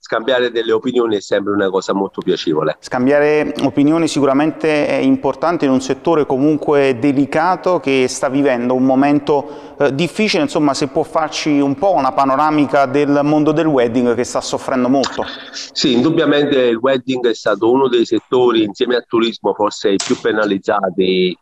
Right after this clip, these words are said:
Speaker 1: di tutte le attività, eh, durante questo periodo della pandemia,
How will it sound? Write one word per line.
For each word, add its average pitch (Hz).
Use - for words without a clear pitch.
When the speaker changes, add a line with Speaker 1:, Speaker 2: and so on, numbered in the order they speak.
Speaker 1:
di 107
tutte 123
le 113
attività, 101
eh, 90
durante 98
questo 95
periodo 95
della 95
pandemia, 98